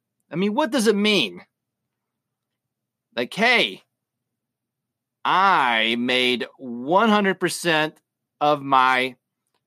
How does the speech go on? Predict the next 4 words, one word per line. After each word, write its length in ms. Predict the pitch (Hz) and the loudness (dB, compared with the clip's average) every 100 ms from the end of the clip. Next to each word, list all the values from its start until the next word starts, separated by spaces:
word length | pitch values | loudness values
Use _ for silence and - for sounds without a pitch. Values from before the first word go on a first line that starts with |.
| _ _ | _ _
shots 680 | - - 185 165 143 143 - | -14 -6 0 4 2 0 -4
yesterday." 640 | 123 107 101 98 92 87 - _ _ _ _ | -4 -4 -6 -8 -8 -10 -16 _ _ _ _
Oh, 120 | 170 226 | -2 -2
yeah? 440 | 247 302 359 | -2 0 -2